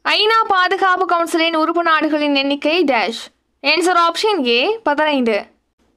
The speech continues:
எட்டாவது கேள்வி, இந்திய ஒலிம்பிக் சங்கத்தின் முதல் பெண் தலைவராக தேர்ந்தெடுக்கப்பட்டவர் யார்?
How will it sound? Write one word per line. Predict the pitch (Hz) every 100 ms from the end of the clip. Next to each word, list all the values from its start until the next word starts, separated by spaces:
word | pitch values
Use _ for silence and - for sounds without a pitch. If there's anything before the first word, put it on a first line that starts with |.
| _ -
எட்டாவது | 277 330 339 339
கேள்வி, | 330 294 247 226 269 466 - _ _
இந்திய | - 339 403 403
ஒலிம்பிக் | 359 359 370 349
சங்கத்தின் | 370 339 320 330 359
முதல் | 311 359
பெண் | 359 339
தலைவராக | 330 311 311 302 302
தேர்ந்தெடுக்கப்பட்டவர் | 294 294 285 294 285 285 269 262 254 262
யார்? | 240 202 - -